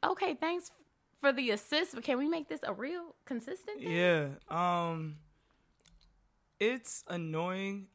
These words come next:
Speaker 2: I mean, I'm glad that people, like, came to his defense, but I do think that that same energy would have been great when he did come out, but I also feel like it's, like, a generational change thing. 'Cause I feel like when he did come out, being gay wasn't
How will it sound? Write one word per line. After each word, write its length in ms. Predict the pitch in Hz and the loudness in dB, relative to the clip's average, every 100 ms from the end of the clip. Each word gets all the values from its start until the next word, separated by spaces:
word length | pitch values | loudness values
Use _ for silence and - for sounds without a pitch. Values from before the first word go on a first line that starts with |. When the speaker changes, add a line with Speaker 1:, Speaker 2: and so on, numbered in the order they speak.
| _ | _
Speaker 2:
I 40 | 190 | 2
mean, 140 | 185 | 4
I'm 160 | 202 165 | 4 4
glad 380 | 165 185 185 | 2 2 2
that 160 | 165 151 | 2 0
people, 300 | 170 170 160 | -2 -2 -2
like, 240 | 151 147 143 | -2 -4 -6
came 260 | 160 160 | -6 -4
to 40 | 156 | -2
his 140 | 147 | -4
defense, 480 | 160 135 143 135 - | -4 -10 -10 -10 -10
but 180 | 160 165 | 0 6
I 160 | 170 | 6
do 320 | 165 151 170 175 | 6 0 -2 -2
think 300 | 175 165 180 | -6 -6 -4
that 240 | 151 147 - 180 | -4 -4 -10 -6
that 220 | 156 151 | -2 -2
same 240 | - 165 | -2 -4
energy 360 | 160 160 156 151 | -4 -2 -2 -4
would 200 | 147 151 | 0 0
have 140 | 147 | 0
been 320 | 147 147 143 135 | -2 -4 -4 -8
great 540 | 139 139 160 165 - _ _ _ - - | -8 -2 0 -2 -6 _ _ _ -18 -8
when 140 | 156 | -2
he 100 | 156 | 0
did 240 | 151 160 | 0 -2
come 180 | 156 175 | 0 4
out, 240 | 180 180 143 | 6 6 6
but 100 | 156 | 2
I 60 | |
also 380 | - 165 180 185 | 4 4 4 -2
feel 200 | - 170 | 0 0
like 260 | 160 147 156 | 2 0 -2
it's, 120 | - | -4
like, 120 | 147 | -4
a 60 | 139 | -6
generational 720 | 147 147 143 147 139 135 131 | -4 -4 -2 -2 -4 -8 -10
change 440 | - 143 143 135 | -8 -6 -6 -8
thing. 320 | - - - - _ _ - _ | -12 -14 -16 -20 _ _ -20 _
'Cause 100 | - | -8
I 40 | |
feel 120 | 151 175 | 2 2
like 100 | 160 | 2
when 100 | 151 | 0
he 100 | 143 | -2
did 280 | 147 156 | -2 -4
come 180 | 151 165 | -2 -2
out, 400 | 165 165 156 156 | 0 0 -2 -8
being 400 | 135 160 165 156 | -8 -6 -4 -4
gay 280 | 147 147 147 | -4 0 0
wasn't 720 | 143 147 151 139 143 143 143 | -2 -2 -2 -2 -4 -4 -8